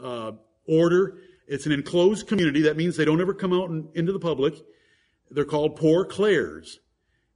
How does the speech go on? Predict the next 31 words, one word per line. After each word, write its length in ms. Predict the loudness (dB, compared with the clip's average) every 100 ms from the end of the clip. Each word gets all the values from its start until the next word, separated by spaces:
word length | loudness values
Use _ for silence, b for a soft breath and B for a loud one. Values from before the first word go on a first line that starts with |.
| -12
And 200 | -8 -4
so 220 | 0 0
Poor 340 | 2 2 2
Clares 520 | 0 0 0 2 0 -2
are 80 |
working 280 | -2 0 -2
hard, 420 | -4 -2 0 0
and 80 | 0
they 80 | 0
were, 140 | 0
they 220 | 0 2 2
were 120 | 0
thrilled 460 | -4 0 2 2
to 60 | 0
be 80 | 0
able 180 | 0 0
to 100 | 0
do 60 |
this, 320 | 0 -2 -6 -16 b b b -8
to 80 |
make 200 | -4 -2
all 160 | 0 0
these 220 | 0 -2
little 160 | -2 -2
crackers 460 | -2 -2 -4 -6
that 100 | -4
are 60 | -4
gonna 180 | -4 -4
turn 280 | -4 -4 -4
into 200 | -6 -6
Jesus. 520 | -4 -4 -6 -16